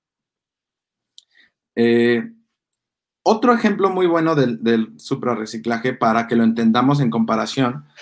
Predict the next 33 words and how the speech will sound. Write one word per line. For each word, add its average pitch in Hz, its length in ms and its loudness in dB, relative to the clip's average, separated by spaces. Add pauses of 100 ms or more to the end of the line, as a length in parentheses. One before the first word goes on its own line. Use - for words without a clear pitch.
(240)
de 131 120 2
la 143 120 6
misma 247 280 8
botella 180 420 2
de 135 120 2
plástico 156 520 -4
que, 117 420 -4
que 113 200 -2
reutilizaste 117 720 -2
para 113 180 -4
hacer 151 180 -2
una 175 160 2
bolsa, 170 540 -2 (180)
de 170 120 -2
esa 208 120 2
misma 196 240 2
botella 160 320 2
de 165 80 2
plástico 170 640 -2
la 127 160 -4
puedes 165 200 0
reutilizar, 139 760 -2
digo, 123 260 0
reciclar, 135 760 -2 (380)
y 120 140 -2
en 123 120 2
vez 160 160 2
de 185 40 0
hacer 170 180 0
infra, 156 460 -4 (300)
lo 123 240 0
vuelves 139 640 2
supra 147 720 -2